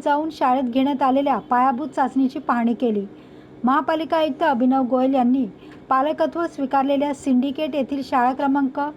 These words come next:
पंच्याण्णव ऑब्लिक आठ या उर्दू शाळेतील, तसेच बारावी येथील शाळा क्रमांक अडुसष्ट आणि बारदान गल्ली येथील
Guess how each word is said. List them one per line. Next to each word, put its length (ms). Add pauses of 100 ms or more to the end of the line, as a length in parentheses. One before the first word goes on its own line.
(520)
पंच्याण्णव 460
ऑब्लिक 440 (100)
आठ 240 (280)
या 120
उर्दू 360
शाळेतील, 560 (120)
तसेच 320 (560)
बारावी 420
येथील 280
शाळा 260
क्रमांक 420
अडुसष्ट 480
आणि 260
बारदान 460
गल्ली 240
येथील 280